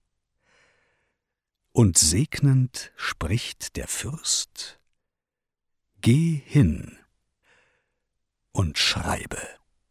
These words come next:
In Bamberg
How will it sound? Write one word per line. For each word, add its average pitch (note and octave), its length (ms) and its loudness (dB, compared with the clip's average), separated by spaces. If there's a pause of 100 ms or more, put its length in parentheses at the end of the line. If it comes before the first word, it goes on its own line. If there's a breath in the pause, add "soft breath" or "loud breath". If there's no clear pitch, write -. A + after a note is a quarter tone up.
(3000)
In A2 240 10
Bamberg C3 800 4